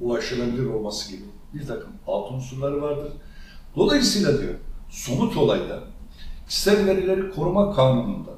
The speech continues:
özel nitelikli böyle bir kişisel verinin, parmak okumanın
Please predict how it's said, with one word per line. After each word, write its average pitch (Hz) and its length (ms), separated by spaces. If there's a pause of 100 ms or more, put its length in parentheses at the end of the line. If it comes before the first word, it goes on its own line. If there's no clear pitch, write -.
(300)
özel 226 460
nitelikli 202 520
böyle 185 240
bir 175 180
kişisel 156 560
verinin, - 500 (920)
parmak - 400
okumanın - 1160